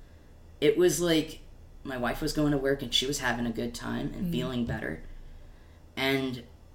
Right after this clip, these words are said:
Speaker 1: I didn't know what to do with myself. I had plenty of editing work and stuff, but personally it was tough.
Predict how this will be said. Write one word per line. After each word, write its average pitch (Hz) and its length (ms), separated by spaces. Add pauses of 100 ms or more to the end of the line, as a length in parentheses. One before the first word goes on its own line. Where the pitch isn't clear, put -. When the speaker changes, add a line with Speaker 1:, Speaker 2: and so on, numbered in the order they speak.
(280)
Speaker 1:
I - 120
didn't 151 240
know 131 80
what 139 120
to 135 60
do 120 200
with 220 140
myself. - 640 (540)
I 151 60
had 185 180
plenty 175 340
of 123 200
editing 139 440
work 139 220
and 165 120
stuff, 151 320
but - 220 (340)
personally 131 640
it 110 80
was - 160
tough. - 480